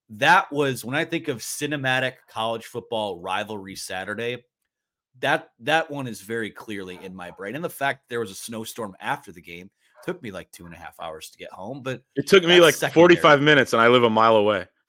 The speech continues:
Speaker 2: <laughs>
Speaker 1: Yeah, you could have taken a bird scooter on ice, and it would have gotten you there faster. So it's like, um, yeah, everything about that day was, uh, it was, it was something else. It was something special. And I know the, the Ann Arbor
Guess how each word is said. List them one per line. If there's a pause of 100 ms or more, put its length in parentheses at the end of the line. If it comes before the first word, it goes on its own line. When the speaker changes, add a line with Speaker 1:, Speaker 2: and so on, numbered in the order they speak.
(120)
Speaker 2:
<laughs> (480)
Speaker 1:
Yeah,
you
could
have
taken
a
bird
scooter
on
ice,
and
it
would
have
gotten
you
there
faster.
So
it's
like, (540)
um, (560)
yeah,
everything
about
that
day
was,
uh, (1200)
it
was,
it
was
something
else.
It
was
something
special.
And (480)
I
know
the, (100)
the
Ann
Arbor